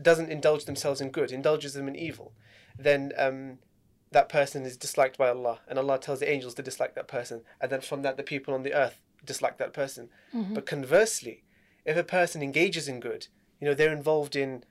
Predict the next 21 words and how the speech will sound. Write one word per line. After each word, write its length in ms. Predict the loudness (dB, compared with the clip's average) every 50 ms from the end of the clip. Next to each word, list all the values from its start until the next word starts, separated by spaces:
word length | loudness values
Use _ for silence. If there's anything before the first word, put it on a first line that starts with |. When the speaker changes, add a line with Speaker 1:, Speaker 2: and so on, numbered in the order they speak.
| _ _ -8
Speaker 1:
charity 380 | -2 2 2 2 2 0 -4
work, 280 | -2 -2 -2 -2 -2 0
they're, 140 | 0 0 0
you 100 | 2 0
know, 120 | 0 0
always 280 | 0 0 0 -2 0 0
remembering 380 | -2 -2 -2 -2 -2 -2 -2
Allah 200 | -2 0 2 2 2
with 100 | 0 -2
a 40 | -4
particular 400 | -10 -10 -12 -10 -6 -6 -6 -6
group 200 | -6 -8 -10 -10
of 80 | -12
people, 260 | -10 -12 -12 -10 -6 -2
or 160 | -2 -2 -2 -2
even 380 | -6 -8 -8 -6 -6 -6 -4
they're 100 | -4 -4
just 200 | -4 -4 -8 -10
making 460 | -8 -4 0 0 0 0 -2 -6 -4 -2
an 80 | -2
effort, 340 | -2 -4 -6 -12 -14 -14